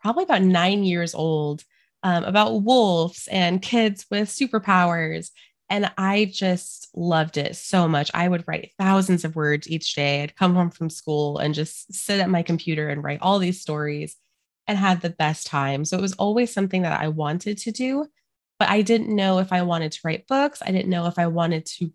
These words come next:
write screenplays or plays, um, or go into journalism. So I wanted to sort of try everything. My first job was live theater 'cause I wanted to be closer to stories and closer to, you know, seeing the stage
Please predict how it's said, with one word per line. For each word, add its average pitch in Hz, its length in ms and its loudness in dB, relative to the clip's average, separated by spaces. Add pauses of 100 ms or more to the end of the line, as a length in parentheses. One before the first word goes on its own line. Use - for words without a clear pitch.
write 156 280 -4
screenplays 240 1000 0
or - 60 -8
plays, 233 680 0 (520)
um, 170 420 2
or 180 120 2
go 170 180 2
into 156 360 -2
journalism. 220 920 2 (320)
So 214 280 2
I 196 180 2
wanted 202 480 2
to - 100 -8
sort 196 220 -2
of 175 80 -4
try 196 340 2
everything. 180 880 -2 (320)
My 190 100 2
first 185 320 -2
job 170 460 0
was 160 480 -2
live 175 300 0
theater 160 300 -2
'cause 190 160 -4
I 175 60 2
wanted 165 320 0
to - 100 -14
be 175 120 -4
closer 202 360 -2
to 202 120 -2
stories 175 580 -2
and 170 80 -4
closer 175 420 -2
to, 175 200 -8
you 160 280 -4
know, 147 240 -2
seeing 165 280 -2
the 160 80 -4
stage 160 680 -4